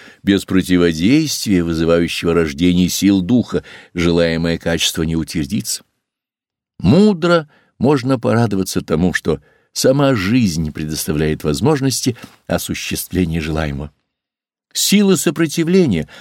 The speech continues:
окружающей среды показывает на степень и искренность устремлений. Это явление можно рассматривать как благоприятный ответ на ярое желание продвижения. Если дух преодолевает в себе этот натиск,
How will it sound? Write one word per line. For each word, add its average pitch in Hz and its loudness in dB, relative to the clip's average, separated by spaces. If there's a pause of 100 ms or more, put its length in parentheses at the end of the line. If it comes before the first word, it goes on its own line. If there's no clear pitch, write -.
(160)
окружающей 101 0
среды 90 -2
показывает 90 -2
на 87 0
степень - -2
и 107 2 (100)
искренность 104 2
устремлений. 80 -6 (960)
Это 80 -4
явление 78 0
можно 85 2
рассматривать 92 0
как 95 -2 (240)
благоприятный 95 0
ответ 104 2
на 95 2
ярое 95 2
желание 95 2
продвижения. 82 -4 (720)
Если 139 4
дух 120 0
преодолевает 117 2
в - -10
себе 85 -2
этот - -6
натиск, 123 -2